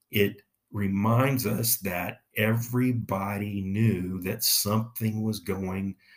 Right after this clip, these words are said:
wrong with Paul. He was sick in some way. Why is that important?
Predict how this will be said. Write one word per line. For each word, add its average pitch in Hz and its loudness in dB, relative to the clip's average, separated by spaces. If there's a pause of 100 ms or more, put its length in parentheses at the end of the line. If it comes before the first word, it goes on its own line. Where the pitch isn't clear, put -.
(260)
wrong 95 0
with 101 -4
Paul. 92 -2
He 98 -4
was 92 -2
sick 123 2
in 101 -2
some 98 -2
way. 87 -4 (800)
Why 120 2
is 113 2
that 110 -2
important? 98 -4